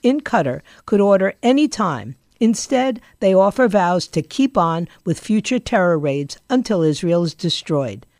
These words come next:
And Representative Rashida Tlaib knows that full well, even as she pretends it's an aspirational call for freedom and human rights and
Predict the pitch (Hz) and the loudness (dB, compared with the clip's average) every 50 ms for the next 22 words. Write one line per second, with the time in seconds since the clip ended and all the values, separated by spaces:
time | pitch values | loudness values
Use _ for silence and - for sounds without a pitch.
0 | _ _ _ _ _ 214 208 208 208 240 254 - 233 202 165 220 240 277 339 349 | _ _ _ _ _ 2 2 4 4 4 2 2 -2 0 2 2 2 2 0 0
1 | - 196 160 185 170 160 - - 269 247 208 190 - - 196 180 208 269 294 202 | -2 -2 0 0 -2 -2 -2 -4 -2 -2 -2 -4 -4 -4 -2 -2 0 -2 -2 -2
2 | 156 175 202 240 247 269 214 - 226 202 196 - - - - 240 254 285 285 254 | 0 0 2 2 2 2 0 0 -2 -2 -2 -4 -8 -2 0 2 2 2 2 2
3 | 233 202 160 123 120 139 - _ _ _ _ 247 262 294 370 311 294 269 208 175 | 0 0 0 -2 -6 -10 -16 _ _ _ _ 2 2 4 2 0 0 0 -2 -2
4 | - - - 247 240 - - 202 180 - - - 302 285 185 156 156 160 - - | -4 -4 -4 -4 -4 -2 -4 -4 -4 -4 -6 -6 -4 -2 -2 -2 -2 -4 -6 -10
5 | _ - 220 - - 208 196 - - - 262 277 262 - - - 202 202 214 269 | _ -4 -4 -2 -2 -4 -4 -4 -4 -2 0 0 0 -2 -4 -2 0 2 2 2
6 | 339 302 - - - 202 175 160 - - - 254 247 214 180 - - - - - | 0 0 -4 -4 -2 -2 -2 -2 -2 -2 -2 0 2 0 0 -2 -4 -6 -6 -6
7 | - - 269 269 240 185 175 151 143 143 139 147 131 269 269 254 226 208 190 180 | -6 -6 -4 -2 0 0 0 -2 -2 -4 -6 -6 -4 -2 0 0 0 0 0 0
8 | 190 202 208 180 143 - - - 143 139 | 0 0 0 0 -2 -4 -6 -6 -6 -6